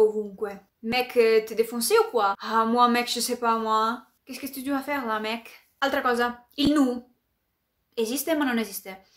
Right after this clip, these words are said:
O meglio, questo ve lo insegnano anche nei libri di testo, forse, non lo so. Però nessuno dice nous per dire noi, si utilizza on, perché è più breve, perché suona meglio, perché fila meglio. Non è "nous allons là", è "on va là". Bref,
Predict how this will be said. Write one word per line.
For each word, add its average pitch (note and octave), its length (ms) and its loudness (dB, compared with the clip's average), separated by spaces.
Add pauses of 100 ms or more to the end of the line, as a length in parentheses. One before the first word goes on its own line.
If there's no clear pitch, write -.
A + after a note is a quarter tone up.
(160)
O - 80 -6
meglio, A#3+ 460 0
questo E4 240 -6
ve C#4+ 60 -4
lo C4+ 60 -2
insegnano B3 340 -4
anche A#3 200 -4
nei A3 120 -4
libri A3 220 0
di G#3+ 40 -2
testo, G#3+ 260 -10
forse, G3+ 280 -12
non G3 100 -10
lo G#3 80 -12
so. G3+ 240 -10
Però D4+ 240 4
nessuno D4+ 300 0
dice B3 200 -2
nous A#3 280 0
per A#3 100 0
dire G#3+ 160 -4
noi, G3 460 -10
si - 120 -12
utilizza B3+ 440 -4
on, G3+ 400 -10 (360)
perché A3+ 200 -8
è - 20 -6
più A#3 120 -6
breve, D4 540 2
perché A3 200 -12
suona G#3+ 180 -8
meglio, A#3 300 -2
perché A3+ 160 -14
fila G#3 160 -16
meglio. F#3+ 340 -14 (280)
Non B3+ 120 -6
è D#4 260 0 (340)
"nous A#3 680 2
allons A3+ 280 -4
là", A#3 360 -4 (120)
è - 420 -8
"on A#3+ 220 -4
va G3+ 140 -8
là". F#3 300 -14
Bref, A3 480 -2